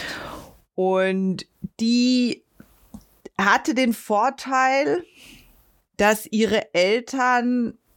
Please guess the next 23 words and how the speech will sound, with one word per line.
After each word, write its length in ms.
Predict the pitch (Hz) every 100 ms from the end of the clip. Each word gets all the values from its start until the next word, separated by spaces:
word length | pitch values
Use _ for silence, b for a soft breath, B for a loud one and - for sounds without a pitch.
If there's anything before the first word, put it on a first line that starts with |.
| -
ihr 280 | - 220 220
zwar 1080 | - - - 175 196 190 202 214 214 - - _ _ -
verboten 1400 | - - 190 - _ _ - - 208 240 262 262 226 196
haben, 300 | 196 202 - _ _
Abitur 440 | 196 190 185 233 220
zu 140 | 240
machen 300 | 202 214 202
und 180 | 190 190
zu 100 | 196
studieren, 640 | - 185 156 175 190 247 494 B B B B B - - - - -
weil 180 | 160 156
man 160 | 151
das 160 | 156 -
damals 360 | 151 151 156
als 200 | - 160
Frau 260 | - 151 170
halt 180 | 151 156
nicht 220 | 156 -
gemacht 400 | 143 139 185 -
hat. 260 | 330 - B B B B B B B B B B B B _ _ _
Aber 440 | 185 185 208 214 208
sie 280 | 202 202 190
hat, 320 | 190 202